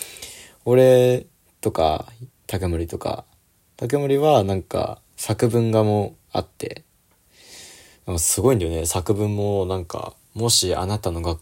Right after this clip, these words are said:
校の廊下の横幅が二倍になったら、あなたは何をしますか？」っていう問題、作文書きなさいっていう、そういう問題が出されるんですよ。過去問でね。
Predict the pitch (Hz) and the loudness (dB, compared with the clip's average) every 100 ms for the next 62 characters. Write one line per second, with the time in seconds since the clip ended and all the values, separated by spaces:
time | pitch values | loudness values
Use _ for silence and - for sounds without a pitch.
0 | - 92 87 87 90 101 95 85 82 82 | -6 -4 -4 -2 2 4 2 0 -4 -4
1 | 85 90 92 92 101 110 - - 92 90 | -4 -2 0 2 4 2 0 -4 -2 0
2 | 104 110 110 - - - - 98 104 - | 0 2 0 -2 -6 -6 -4 -4 -2 -4
3 | - - _ - - - - 104 120 90 | -6 -8 _ -14 -14 -14 -2 2 4 2
4 | - 85 78 - - _ - - - - | 0 -2 -4 -6 -12 _ -12 -10 -8 -4
5 | 95 87 80 80 - _ _ - - 85 | -2 0 0 -2 -6 _ _ -8 -4 -2
6 | 90 82 123 - - - 90 87 82 - | 0 -2 -6 -14 -18 -8 -4 -2 0 2
7 | 92 - - - - - _ - - - | 2 0 -10 -10 -10 -16 _ -20 -20 -20
8 | - - - 98 92 90 85 87 87 85 | -20 -20 -6 0 2 2 0 0 0 0
9 | 85 - - _ 104 87 82 85 85 80 | 0 -2 -8 _ -2 0 0 0 -2 -4
10 | - - - _ - - 80 80 80 90 | -8 -12 -16 _ -8 -6 -6 -6 -8 -10